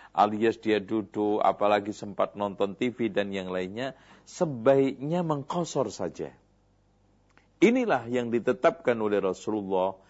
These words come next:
inilah yang ditetapkan oleh para sahabat, di mana mereka ketika sudah dalam kondisi aman, dalam kondisi tidak sibuk, dalam kondisi longgar, hanya mengambil qasornya,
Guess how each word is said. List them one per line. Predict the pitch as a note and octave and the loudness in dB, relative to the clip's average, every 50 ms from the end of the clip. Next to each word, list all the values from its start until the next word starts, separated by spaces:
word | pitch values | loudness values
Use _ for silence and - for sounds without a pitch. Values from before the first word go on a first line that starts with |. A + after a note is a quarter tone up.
| _ - - - - _ - | _ -20 -20 -20 -4 _ 6
inilah | E3 G#3 A3+ A#3+ A3 F#3+ D#3 C#3 | 6 6 6 4 2 2 0 2
yang | C#3+ D3 C#3 C3+ B2+ | 2 0 -2 0 -2
ditetapkan | A#2+ G2 C3+ B2+ A2 - F#3 F#3+ F#3+ - C#3+ C3 B2+ | 0 0 0 0 2 2 0 2 2 0 2 2 2
oleh | B2 A#2+ A#2 | 2 2 0
para | F#2 A2+ A2 A2 A2 G#2 | 2 2 2 4 4 2
sahabat, | - - A2 G#2 A2 A2+ A2 G2+ G2 G#2 G#2 G#2 G#2+ - _ _ _ _ _ _ _ _ _ _ _ _ | 0 -4 -8 -4 -2 -2 -2 0 0 -2 -2 -2 -4 -6 _ _ _ _ _ _ _ _ _ _ _ _
di | _ - C#3 D#3 | _ 4 4 6
mana | E3+ F3 F3+ G3 A#3 A#3 | 6 4 4 4 4 2
mereka | G#3 F3+ F3 F3+ F#3+ F#3+ F#3+ - F#3 E3+ | 4 4 6 6 6 4 4 4 2 4
ketika | - E3+ E3 - - B3+ A3 - A3+ | 4 0 0 2 0 0 2 4 2
sudah | - - - F3 D3+ D#3 D#3 | 4 4 4 4 6 6 6
dalam | C#3+ C#3+ D3 C#3+ C#3 C3 B2 - | 6 6 6 4 4 2 2 2
kondisi | C#3 C#3+ D3 D#3+ G#3+ A3+ F#3+ - - D3 C3+ B2+ G2+ - - - | 2 2 4 4 2 0 2 2 2 4 4 4 0 -2 2 6
aman, | B2+ B2+ A#2+ A2 G#2 G2+ G2+ G#2 G#2 G#2+ A2 A2+ A#2+ C3 D#3 E3+ F3 - - - - - | 6 6 6 6 2 0 0 2 2 2 2 2 2 0 -2 -4 -8 -12 -16 -20 -6 2
dalam | - C#3 D#3 D#3+ D3 C#3 C3 - | 6 8 8 8 6 4 0 0
kondisi | D3 C#3+ C#3+ D#3+ G#3+ A3+ F#3 - - D3+ C3 | 0 0 2 2 0 0 0 2 2 2 2
tidak | G#2+ - C#3+ C3 A#2+ B2+ - - | 2 0 0 2 2 2 0 0
sibuk, | G#2 - - A2 F#2+ E2+ E2 F#2+ G2+ G#2 A2+ A#2+ C3+ D3+ F3 - - - - - - - - | -8 -4 -4 -4 -4 -4 -2 0 2 2 4 4 4 2 2 0 -4 -12 -20 -20 -4 4 6
dalam | C#3 D#3 E3 D3+ C#3 - | 6 8 6 4 2 2
kondisi | - E3+ G3 A#3+ A3+ F#3+ - - E3+ D3+ | 2 2 4 2 0 0 2 4 4 4
longgar, | D#3 D#3 D3+ D3 C#3+ D#3 D#3+ D#3+ E3 E3 D#3+ - _ _ _ _ - | 4 2 0 2 4 6 6 6 4 2 -4 -8 _ _ _ _ -6
hanya | - F#3+ A3 A3 G#3 F#3+ D#3+ | -2 -2 0 2 0 0 0
mengambil | D3 C#3+ C3+ C3+ C3+ B2+ A#2+ A#2 A#2 G#2+ G2+ F2+ - - | 0 0 2 0 0 2 2 2 2 0 0 -4 -4 2
qasornya, | - C#3+ C#3 - - G3+ G#3 F#3+ E3+ C#3 A#2 G#2 F2 D#2 | 2 2 2 4 2 2 2 2 2 2 0 -2 -2 -4